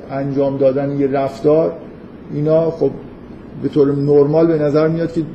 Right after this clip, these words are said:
وقتی شما تو کانتکست دینی نگاه می‌کنید، گناه شروع کن، استارت رو داره می‌زنه، نه خوندن یه کتاب.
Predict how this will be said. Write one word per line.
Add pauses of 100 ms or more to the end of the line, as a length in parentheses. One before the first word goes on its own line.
(220)
وقتی
شما
تو
کانتکست
دینی
نگاه
می‌کنید، (880)
گناه (680)
شروع
کن، (100)
استارت
رو
داره
می‌زنه، (400)
نه (560)
خوندن
یه
کتاب.